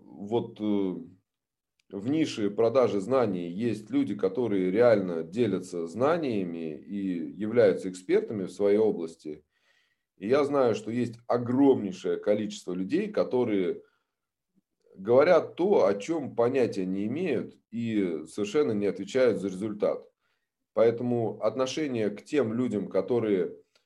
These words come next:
«сам не могу, но других научу», у меня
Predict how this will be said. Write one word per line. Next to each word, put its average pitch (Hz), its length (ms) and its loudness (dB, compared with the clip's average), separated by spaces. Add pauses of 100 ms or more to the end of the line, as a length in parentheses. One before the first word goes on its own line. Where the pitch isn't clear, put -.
(640)
«сам 131 320 4
не 113 80 0
могу, 113 380 2
но 107 180 -2
других 117 400 -2
научу», 107 840 -4
у 95 100 -10
меня 101 560 0